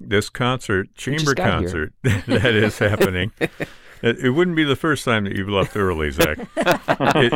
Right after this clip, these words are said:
Speaker 1: it,
Speaker 2: Wow.
Speaker 1: the, the concert is called Prodigal Songs. Get it? Songs, not sons. Prodigal Songs. It's happening, uh, March twenty-first, seven o'clock P M. Uh, you can stream this live at stream dot arts toledo dot com. Is this going to be open to the public as far
Speaker 2: Yes.
Speaker 1: as we know?
Speaker 2: Yes, yes, yes.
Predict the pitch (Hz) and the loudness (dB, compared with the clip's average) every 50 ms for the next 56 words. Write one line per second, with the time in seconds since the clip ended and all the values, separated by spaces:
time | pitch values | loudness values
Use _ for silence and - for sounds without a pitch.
0 | 139 - - 147 139 123 - 139 - - - - 95 95 95 - - 92 92 113 | 0 2 2 2 2 2 0 -6 -12 -12 -10 -8 -6 -2 0 0 0 2 0 -2
1 | 107 - 151 160 180 170 - 165 135 123 - - 135 120 104 98 - - - 135 | 0 0 0 0 0 0 -2 -2 -2 -4 -4 -2 0 0 0 -2 -6 -2 0 2
2 | 131 139 139 143 131 131 127 123 120 120 - - - - - - 156 147 123 101 | 2 4 2 0 0 0 0 0 0 -4 -8 -10 -8 -6 -2 0 2 4 4 4
3 | 90 85 90 113 143 151 - - - - - _ - 92 98 95 92 120 143 - | 4 2 2 0 -2 -4 -6 -8 -12 -14 -16 _ -6 0 0 2 2 0 -2 -4
4 | - - - - 135 127 107 87 78 82 95 101 92 104 98 101 113 110 - - | -6 -6 -2 0 2 2 2 2 0 -2 -4 -6 -4 -2 0 0 0 -2 -4 -6
5 | - 110 92 82 76 82 101 120 - - 107 98 98 110 104 113 - - - 113 | -2 -2 0 0 0 -2 -4 -8 -4 0 0 0 0 0 -2 -4 -4 -4 -2 -2
6 | 98 85 78 76 76 87 95 104 - - - - - - - - - _ _ - | 0 0 0 -2 -4 -4 -6 -8 -10 -12 -16 -20 -20 -20 -20 -20 -20 _ _ -6
7 | - - 98 - - 131 117 113 - - 110 107 101 98 98 98 101 95 92 92 | -2 -2 -2 0 2 2 2 2 2 0 0 2 2 2 0 0 0 2 2 2
8 | 92 104 98 107 117 123 123 - - - 120 110 101 - 117 107 98 - - 156 | 0 -2 -2 0 0 0 0 0 -2 -2 -2 -2 0 0 0 0 0 2 0 0
9 | 165 170 156 127 - 123 110 101 - - - 98 85 82 80 76 78 78 78 78 | 0 0 -2 -2 0 0 0 0 0 -2 -2 0 0 0 0 -2 -4 -4 -6 -8
10 | - _ _ _ - - - - _ - - 98 92 92 113 123 117 - 107 95 | -10 _ _ _ -20 -20 -20 -20 _ -10 -8 -6 -2 0 2 0 2 0 0 0
11 | 92 87 - - - - 147 160 190 196 170 156 - - 110 98 90 87 95 92 | 0 -2 -4 -6 -4 -2 0 2 2 2 2 0 -2 0 0 2 2 2 2 0
12 | 90 85 - - - - 110 110 123 123 110 98 98 - - 98 92 98 - - | -2 -4 -6 -6 -2 0 0 2 2 2 2 0 0 2 0 0 0 0 -2 -6
13 | - - 104 95 92 87 92 92 87 80 - 80 76 78 - - - 98 80 76 | -6 -4 -2 -2 -2 0 0 -2 -2 0 0 0 0 0 -2 -4 -2 -2 0 0
14 | 73 76 76 - 104 101 92 95 120 139 139 - - - - 139 131 127 120 117 | -2 -2 -4 -4 -2 -2 0 2 2 0 0 -2 -4 -2 0 0 0 0 2 0
15 | 117 110 104 110 107 107 104 104 104 - 117 113 - 123 107 101 104 92 90 82 | 0 0 2 2 4 4 4 2 2 0 0 0 0 0 0 0 -2 -4 -2 -2
16 | - 113 117 123 127 123 - 113 123 - - 123 113 107 - 120 110 107 107 120 | -2 -2 0 0 0 0 2 2 2 2 4 4 2 2 2 0 0 0 0 0
17 | 127 131 170 - - - 208 190 - - - - - - - | 0 0 -2 -2 -4 -6 -8 -8 -8 -12 -14 -14 -16 -20 -20